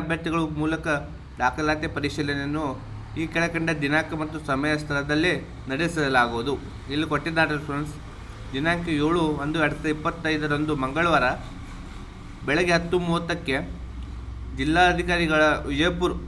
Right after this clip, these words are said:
ಇವರ ಕಚೇರಿಯ ಸಭಾಂಗಣದಲ್ಲಿ ನಡೆಯಲಾಗುವುದು. ಹತ್ತು ಮೂವತ್ತಕ್ಕೆ ಮುಂಜಾನೆ ಮಂಗಳವಾರ ನಡೆಯುತ್ತೆ, ಎಲ್ಲರೂ ಹಾಜರಾಗಿ.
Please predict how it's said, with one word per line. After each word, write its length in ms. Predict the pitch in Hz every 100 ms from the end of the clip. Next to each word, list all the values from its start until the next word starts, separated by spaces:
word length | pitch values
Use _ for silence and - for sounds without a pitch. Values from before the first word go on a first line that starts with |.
| - 147
ಇವರ 160 | 160 151
ಕಚೇರಿಯ 360 | 151 160 165 170
ಸಭಾಂಗಣದಲ್ಲಿ 760 | 156 139 156 160 156 151 165 160 135 - -
ನಡೆಯಲಾಗುವುದು. 640 | 143 160 160 139 127 117 101 - - - - - - - - - - - - - - - - - - - -
ಹತ್ತು 240 | 143 - 190
ಮೂವತ್ತಕ್ಕೆ 480 | 175 180 175 165 170
ಮುಂಜಾನೆ 380 | 151 156 156 147
ಮಂಗಳವಾರ 320 | 139 151 147 143 135
ನಡೆಯುತ್ತೆ, 420 | 139 151 147 151 185 - - - - - - 127
ಎಲ್ಲರೂ 180 | 135 151
ಹಾಜರಾಗಿ. 560 | 127 127 147 131 143